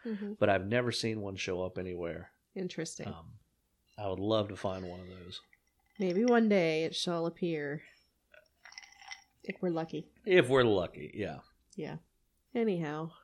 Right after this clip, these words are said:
Speaker 1: yeah, there's, uh, a lot of good things in this film.
Speaker 2: Yeah. Now,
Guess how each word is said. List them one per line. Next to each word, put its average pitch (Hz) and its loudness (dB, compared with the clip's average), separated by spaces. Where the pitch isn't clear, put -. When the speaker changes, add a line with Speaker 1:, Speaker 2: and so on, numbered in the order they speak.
Speaker 1:
yeah, 214 2
there's, 240 0
uh, 190 2
a 202 -10
lot 196 -4
of 214 -4
good 220 -4
things 196 -4
in 165 -4
this 160 -6
film. 147 -8
Speaker 2:
Yeah. 90 -10
Now, 143 4